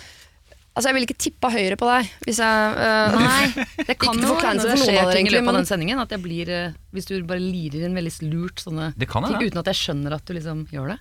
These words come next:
Speaker 3: Tenk på det.
Speaker 2: så
Speaker 1: Ja.
Speaker 2: blir jeg en... Nei, jeg er vel ikke en typisk Høyre-stemmer, nei.
Speaker 1: Nei.
Speaker 2: Nei,
Speaker 1: Men
Speaker 2: nei.
Speaker 1: er du såpass sånn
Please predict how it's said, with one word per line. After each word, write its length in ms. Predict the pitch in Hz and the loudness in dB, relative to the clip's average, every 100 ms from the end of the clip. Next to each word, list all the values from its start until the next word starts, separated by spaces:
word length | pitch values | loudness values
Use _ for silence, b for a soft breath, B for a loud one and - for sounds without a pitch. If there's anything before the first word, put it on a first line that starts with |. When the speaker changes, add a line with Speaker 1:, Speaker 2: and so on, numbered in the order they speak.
| - | -6
Speaker 3:
Tenk 140 | 92 | -4
på 80 | 110 | -2
det. 60 | - | 0
Speaker 2:
så 20 | 214 | 0
Speaker 1:
Ja. 40 | |
Speaker 2:
blir 80 | 151 | 0
jeg 140 | 139 160 | -2 -2
en... 100 | 170 B B B | -4 B B B
Nei, 80 | 247 | -2
jeg 80 | 160 | 0
er 60 | |
vel 120 | 160 185 | 0 -2
ikke 80 | 294 | -6
en 60 | - - | -8 -10
typisk 500 | 185 - - 208 - 180 | -10 -10 -10 -10 -8 -6
Høyre-stemmer, 720 | 151 143 160 160 - 175 208 277 | -4 -4 -4 -6 -4 -4 -2 -6
nei. 80 | - - - | -8 -18 -10
Speaker 1:
Nei. 260 | 214 208 233 240 214 | -4 -2 -4 -6 -2
Speaker 2:
Nei, 80 | |
Speaker 1:
Men 80 | 240 | 0
Speaker 2:
nei. 160 | 226 202 | 2 2
Speaker 1:
er 80 | 208 | 2
du 60 | 233 | 0
såpass 480 | - 202 - 220 - | -2 -6 -8 -6 -4
sånn 160 | 202 | -4